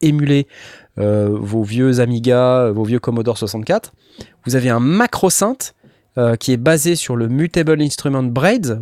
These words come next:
vous savez, le, l'oscillateur de, euh, de Mutable Instrument, donc qui est open source, donc, euh, ils l'ont intégré dans le truc, donc si c'est ça, c'est cool parce que ça sonne d'enfer le Braids.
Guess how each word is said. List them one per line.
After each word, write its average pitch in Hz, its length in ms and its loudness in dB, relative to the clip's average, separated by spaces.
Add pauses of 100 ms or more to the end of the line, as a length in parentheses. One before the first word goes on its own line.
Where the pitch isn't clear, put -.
vous 113 60 -14
savez, 139 260 0
le, 110 400 0 (240)
l'oscillateur 117 600 -4
de, 107 260 -2 (720)
euh, 110 100 -6
de 107 60 -8
Mutable 110 320 -6
Instrument, 107 340 -4
donc 139 200 -4
qui - 80 -4
est 110 40 2
open 117 260 0
source, - 300 0
donc, 113 240 -4
euh, 110 140 0
ils 107 100 -2
l'ont 107 140 -2
intégré 113 300 -2
dans 107 80 0
le 104 80 -4
truc, - 200 -4
donc 117 160 -6
si - 80 -6
c'est - 140 -2
ça, 202 140 0
c'est 127 120 -2
cool 277 160 0
parce - 140 -4
que - 100 -6
ça 117 140 -2
sonne 107 220 -4
d'enfer 165 340 0
le 247 80 -2
Braids. 120 320 -2